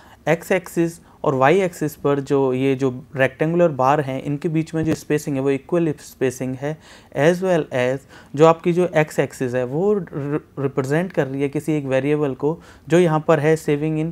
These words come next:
percentage, जो इस क्वेश्चन के बारे में एक एग्जांपल लिया है। तो इसी से रिलेटेड हमारी बार ग्राफ की जो डेफिनेशन है वो यही बोलती है कि bar graph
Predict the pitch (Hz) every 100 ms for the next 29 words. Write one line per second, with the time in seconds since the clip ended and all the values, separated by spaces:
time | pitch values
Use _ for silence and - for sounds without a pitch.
0 | - 127 120 135 135 151 156 139 151 147
1 | 147 147 - 131 127 131 127 139 143 131
2 | 110 120 113 123 110 110 117 - - -
3 | 156 - 196 202 190 185 196 170 165 165
4 | 151 151 151 147 - 147 147 131 131 143
5 | 139 135 135 131 131 131 156 139 123 123
6 | 120 139 - - - 127 135 165 160 156
7 | 151